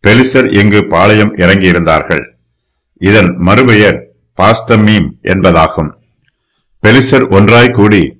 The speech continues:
இஸ்ரவேல் தேசத்திற்கு விரோதமாக யுத்தம் பண்ண வருகிறார்கள். அவர்கள் இஸ்ரவேல் தேசத்தின் ஒரு பகுதியை தங்கள் வசமாக பிடித்துக் கொள்கிறார்கள். ஆகையினால்தான் பெலிஸ்தரால் யூதாவில் உள்ள சோக்கோவிலே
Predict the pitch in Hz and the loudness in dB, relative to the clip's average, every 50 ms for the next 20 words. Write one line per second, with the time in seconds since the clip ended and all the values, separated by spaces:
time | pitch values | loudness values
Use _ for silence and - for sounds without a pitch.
0 | _ _ _ - 92 98 - - 123 131 127 131 127 95 104 110 110 - 117 - | _ _ _ -2 -2 0 0 2 2 2 2 2 2 2 2 0 2 0 0 0
1 | 120 110 - - 113 92 87 92 104 110 110 104 101 98 95 101 101 95 92 - | 0 -2 -2 0 0 0 2 2 2 2 2 2 2 0 0 2 0 0 0 0
2 | - 87 82 - 117 107 104 101 98 95 85 80 82 90 92 92 82 80 76 - | -2 -4 -2 0 0 2 2 2 2 2 2 2 2 2 2 2 0 0 -2 -2
3 | 78 76 - - - _ _ _ _ _ _ _ _ _ _ _ _ _ _ _ | -4 -4 -4 -6 -10 _ _ _ _ _ _ _ _ _ _ _ _ _ _ _
4 | _ - 95 110 117 117 113 104 98 101 104 - - 135 139 139 139 131 104 107 | _ -2 0 2 2 2 2 2 2 2 0 0 0 2 2 2 2 2 2 2
5 | 117 113 - 120 98 82 95 98 107 - - 98 98 98 - 90 90 101 110 104 | 2 2 2 0 -2 0 0 -2 0 0 0 0 0 2 0 0 0 2 2 2
6 | 101 101 98 92 78 - - _ _ _ _ _ _ - - 190 202 107 - - | 2 2 2 0 0 -2 -6 _ _ _ _ _ _ -4 -2 0 2 2 2 2
7 | 90 92 180 - 127 123 117 113 117 110 - - 98 113 110 120 120 - 107 92 | 2 0 2 0 2 2 2 2 2 0 0 0 -2 -2 0 -2 -2 0 0 0
8 | 92 87 92 85 82 80 76 - 85 73 65 - - _ _ _ _ _ _ _ | 0 0 0 0 0 -2 -2 -2 -4 -6 -6 -10 -18 _ _ _ _ _ _ _
9 | _ _ _ _ _ _ _ - - 87 104 113 117 123 120 107 87 80 80 - | _ _ _ _ _ _ _ -8 -2 0 2 2 4 2 2 2 0 0 -2 -2
10 | - 98 104 95 - - - _ _ _ _ _ _ _ _ _ _ - 101 117 | 0 0 0 0 -2 -6 -10 _ _ _ _ _ _ _ _ _ _ -2 0 2
11 | 131 131 - 131 120 120 120 120 120 117 98 98 117 123 120 120 113 120 120 117 | 2 2 2 2 2 4 2 2 0 0 0 2 2 4 4 4 4 2 2 2
12 | - 98 101 101 90 85 - 101 104 - - 107 104 95 95 92 95 90 82 - | 0 0 2 2 2 0 0 0 0 0 0 0 0 0 2 2 0 0 0 -2